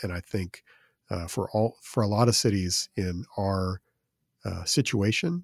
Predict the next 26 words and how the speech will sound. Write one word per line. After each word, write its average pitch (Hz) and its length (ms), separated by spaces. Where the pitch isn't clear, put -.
whether 92 300
you're, 85 400
uh, 85 320
on 113 140
an 92 80
upward 113 320
trend, 117 440
uh, 95 220
or 104 140
not, 104 340
we've 110 140
still 123 200
gotta 107 180
find 95 320
ways 90 240
to 95 120
hold 101 260
each 95 140
other 90 220
accountable, 85 640
however 98 420
that 95 220
may 92 140
be, 85 400
um, 82 480
uh, 107 240